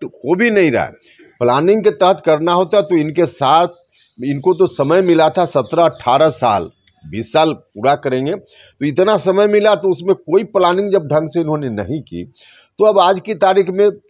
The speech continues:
जल्दी में, हड़बड़ी में कुछ कदम उठा लेते हैं। और जिस तरह की बात आप बोल रहे हैं, उस तरह के कदम का ही यह नतीजा है।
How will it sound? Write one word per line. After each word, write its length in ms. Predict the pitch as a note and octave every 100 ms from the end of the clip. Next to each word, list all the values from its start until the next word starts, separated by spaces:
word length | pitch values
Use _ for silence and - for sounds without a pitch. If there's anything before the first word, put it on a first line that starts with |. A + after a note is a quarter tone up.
| _
जल्दी 460 | F2 D3+ F#3+ G3+ A3
में, 240 | F#3 F#3+
हड़बड़ी 500 | F3+ D#3 E3 G#3 G#3
में 200 | F3+ F#3
कुछ 200 | - F3+ -
कदम 220 | C#3+ C#3
उठा 220 | C3+ A#2+
लेते 280 | C#3 D#3 D#3
हैं। 160 | E3+ F3+ _ _ _ _
और 240 | G#2 F#2+ D2 G2
जिस 240 | E2+ - _
तरह 180 | G#2 B2+
की 200 | B2+ C#3
बात 300 | A#2+ D3 C#3+
आप 100 | D#3+
बोल 280 | D3 F#3 G3
रहे 100 | F#3+
हैं, 60 | F3 _ _ -
उस 220 | A#2 - D3+
तरह 200 | E3+ G3
के 300 | G3 F#3+ G3+
कदम 400 | - E3+ G3+ G3+
का 140 | G#3
ही 140 | G3+
यह 80 | G3
नतीजा 460 | F#3+ F#3+ G#3 G3+ G#3+
है। 160 | G3